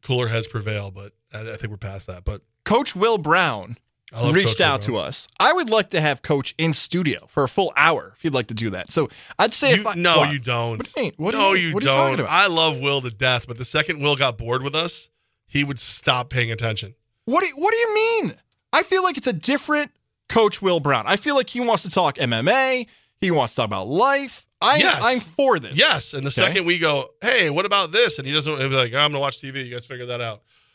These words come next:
Speaker 1: Like, I, like, you, you, you don't wanna bother that guy that long. You wanna have a,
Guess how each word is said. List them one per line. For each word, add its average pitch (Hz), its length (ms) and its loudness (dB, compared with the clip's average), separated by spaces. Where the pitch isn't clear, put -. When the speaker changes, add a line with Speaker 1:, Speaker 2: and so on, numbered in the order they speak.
Speaker 1:
Like, 151 120 0
I, 190 100 4
like, 214 240 -2
you, 160 200 -4
you, 180 280 -8
you 165 140 -2
don't 240 120 0
wanna 254 160 0
bother 208 320 2
that 165 220 4
guy 156 160 4
that 151 260 2
long. 170 320 -2
You 127 120 -6
wanna 165 200 4
have 165 240 0
a, 147 220 -2